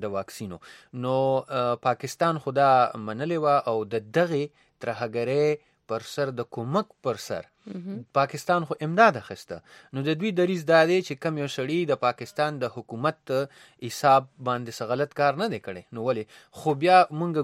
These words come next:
Speaker 1: ګورو چې په هغه باندې کم تورونه لګول شوي دي، نو دا د پاکستان د ریاست هغه بل مخ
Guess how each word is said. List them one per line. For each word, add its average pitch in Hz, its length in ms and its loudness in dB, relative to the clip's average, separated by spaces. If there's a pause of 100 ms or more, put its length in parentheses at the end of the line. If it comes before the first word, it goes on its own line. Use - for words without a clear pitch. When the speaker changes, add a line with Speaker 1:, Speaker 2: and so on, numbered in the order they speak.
Speaker 1:
ګورو 175 220 2
چې 135 180 -10
په 123 120 0
هغه 135 180 -2
باندې 120 240 -4
کم 127 100 -8
تورونه 120 440 -6
لګول 151 380 -4
شوي 143 280 -8
دي، 139 80 -8 (280)
نو 113 200 -10
دا 127 80 0
د 117 200 -4
پاکستان 120 540 -6
د 113 40 -8 (100)
ریاست 107 420 -6
هغه 107 140 -4 (100)
بل 185 120 -4
مخ 95 200 -10